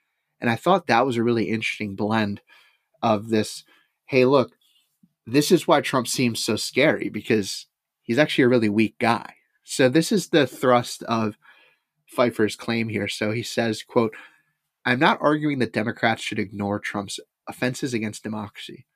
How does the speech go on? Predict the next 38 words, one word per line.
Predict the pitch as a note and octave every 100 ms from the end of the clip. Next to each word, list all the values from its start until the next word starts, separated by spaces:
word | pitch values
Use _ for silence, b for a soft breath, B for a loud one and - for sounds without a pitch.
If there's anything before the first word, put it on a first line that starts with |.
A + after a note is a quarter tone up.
| _ _
Far | - D#3
from | C#3 D3+ A#2
it. | - _ _ _ _ _ _
It's | - -
not | F#3 E3+ _ _ -
if | E3+ F#3 -
we | A#2
talk | A2+ G#2
about | G#2 G#2
Trump's | - G#2+ -
authoritarianism, | - A#2 A2 - A2+ G#2 G#2+ G2 G#2+ b b b -
it's | A#2+
how | - - C#3+ C#3
we | C#3
talk | C3 A#2 A2 -
about | - -
it. | - _ _ _ _ _ _
When | - C3
talking | D3+ D#3+ G3+
about | F3+ E3
Trump's | D3 C3+
authoritarian | - - A#2 A2+ A#2 A2 G#2
plans, | - D3 C#3+ C#3+ b b b
frame | - D3 E3
them | F#3+ F#3
as | D3+ -
emanating | B2+ C3+ B2+ A#2
from | - G#2
weakness, | F3+ G#3+ - - - -
not | - A#2+ -
strength. | - D3 C3+ - _ _ _ _ _ _ _ -
Donald | C#3 G#3+ F3
Trump | F#3+ F#3
is | D3
not | C#3 C#3+
a |
strong | - C3 A2+ A2
person. | - D3+ C#3 D#3+